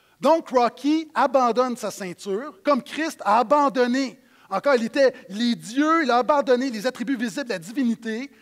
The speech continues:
abandonne sa ceinture, et qu'est-ce qu'il fait ? Il s'en va se battre en Russie le jour de Noël. Hey, t'as pas pire que ça, là.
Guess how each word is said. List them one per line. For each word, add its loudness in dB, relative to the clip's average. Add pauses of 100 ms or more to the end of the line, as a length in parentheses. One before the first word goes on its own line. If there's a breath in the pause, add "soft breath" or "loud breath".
(260 soft breath)
abandonne 2
sa -4
ceinture, -8
et -8
qu'est-ce -10
qu'il -12
fait ? -10 (600)
Il -18
s'en -2
va 2
se -10
battre -2
en -2
Russie -10
le -10
jour -6
de -8
Noël. -8 (1000)
Hey, -16
t'as -20
pas -10
pire -2
que -14
ça, 0
là. -10